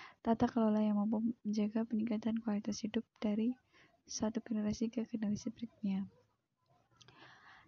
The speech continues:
S D G S tersebut ada tujuh belas tujuan. Yang pertama,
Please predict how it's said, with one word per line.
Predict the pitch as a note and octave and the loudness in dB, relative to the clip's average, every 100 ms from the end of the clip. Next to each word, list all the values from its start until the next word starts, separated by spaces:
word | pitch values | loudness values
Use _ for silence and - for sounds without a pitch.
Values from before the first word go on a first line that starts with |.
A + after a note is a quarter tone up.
| - | 0
S | A#3+ | 2
D | A3+ | 4
G | G#3 - | 2 4
S | B3 C#4+ - - | 4 2 -2 -6
tersebut | B3 - A#3 - C4+ - | -4 -4 -8 -8 -8 -2
ada | A3+ A3+ | 0 0
tujuh | A3 A3+ A3 G#3+ | 0 -4 -4 -4
belas | G3+ | -4
tujuan. | - G3 G3+ G3 | -6 -4 -2 0
Yang | F#3+ G3 - | -2 -4 -4
pertama, | F#3+ G#3 G#3+ C4 | -4 -2 0 0